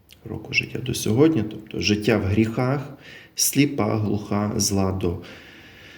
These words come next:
до дна. Щоб отримати ласку, у віці двадцять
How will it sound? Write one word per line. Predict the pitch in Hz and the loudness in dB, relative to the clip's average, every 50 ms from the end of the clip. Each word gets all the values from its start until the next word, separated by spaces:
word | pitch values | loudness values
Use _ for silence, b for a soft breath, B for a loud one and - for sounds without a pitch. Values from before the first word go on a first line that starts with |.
| B B B B B B B B B B B B B B B B B B - - - - - - - - - | B B B B B B B B B B B B B B B B B B -20 -20 -20 -20 -20 -20 -16 -4 2
до | - 123 - 135 127 | 4 6 8 8 6
дна. | 127 127 113 104 98 90 - - - - - - - - _ - - - - | 6 4 4 2 2 0 -2 -6 -10 -12 -14 -16 -20 -20 _ -20 -16 -6 -2
Щоб | - - 185 165 165 | 2 4 6 8 8
отримати | 165 160 160 190 190 180 - - | 8 8 6 4 4 4 4 4
ласку, | 147 131 123 120 117 120 - - - - 139 147 170 208 - - - - - - - _ _ _ _ _ _ _ _ _ _ _ - - - _ _ - - | 4 4 4 2 2 0 -2 -4 -6 -2 0 0 0 0 -2 -4 -8 -14 -18 -20 -20 _ _ _ _ _ _ _ _ _ _ _ -20 -20 -20 _ _ 0 6
у | - 151 | 6 8
віці | 143 160 196 196 - - 139 | 8 8 4 4 4 2 0
двадцять | 113 107 117 127 127 127 - 120 - - | 2 2 2 2 2 2 0 0 -2 -2